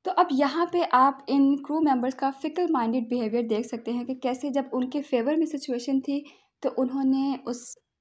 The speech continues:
एंशिएंट माइनर को अप्रिशिएट किया कि तुमने बिल्कुल ठीक किया, और जब उनके फेवर में सिचुएशन नहीं रही, तो फिर उन्होंने उस एंशिएंट माइनर को ब्लेम किया और कैसे उसको कर्स किया। अब नेक्स्ट स्टैंजा में उनकी सफरिंग को दिखाया गया कि वो कितना सफ़र कर रहे थे अल्बाट्रॉस के,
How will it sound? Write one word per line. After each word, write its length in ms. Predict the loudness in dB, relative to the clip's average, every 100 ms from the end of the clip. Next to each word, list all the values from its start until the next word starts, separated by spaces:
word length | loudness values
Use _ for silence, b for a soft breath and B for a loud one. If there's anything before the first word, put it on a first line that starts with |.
| -2
एंशिएंट 340 | -2 0 0
माइनर 260 | 0 0 -2
को 140 | -4
अप्रिशिएट 560 | -4 -4 -6 -6 -4 -4
किया 180 | -4 -4
कि 120 | -4
तुमने 220 | -6 -4 -2
बिल्कुल 280 | -4 -4
ठीक 220 | -4 -4 -2
किया, 140 | -2 -2 B B B -4
और 60 |
जब 260 | 0 0 2
उनके 200 | -2 -2
फेवर 320 | -2 -2 0
में 100 | -2
सिचुएशन 500 | -4 -6 -6 -4 -4
नहीं 260 | -2 0 0
रही, 220 | 0 -2
तो 120 | -4
फिर 180 | -4 -2
उन्होंने 480 | -2 -2 0 0 -2 -4 B -8
उस 120 | -6 -2
एंशिएंट 360 | -2 0 0
माइनर 220 | 0 0 -2
को 420 | -2 0 -2 -2
ब्लेम 320 | 4 6 4
किया 320 | 2 -4 -4 -4 -4
और 320 | -2 -2 -4
कैसे 340 | -6 -8 -6
उसको 260 | -6 -6 -8
कर्स 380 | -6 -4 -4 -8
किया। 180 | -8 -8 -8 2
अब 160 | 8 8
नेक्स्ट 220 | 6 0
स्टैंजा 340 | 2 4 4
में 160 | 4 2
उनकी 340 | 4 2 4
सफरिंग 480 | 0 -2 -2 0 0
को 80 | 0
दिखाया 440 | 2 2 2 2
गया 220 | 2 0
कि 120 | 0 0
वो 120 | 0
कितना 340 | -4 -2 -2
सफ़र 340 | -2 -6 -4 -2
कर 140 | 0
रहे 100 | 0
थे 140 | -2
अल्बाट्रॉस 640 | -2 -2 0 -2 -2 -4 -4
के, 220 | -2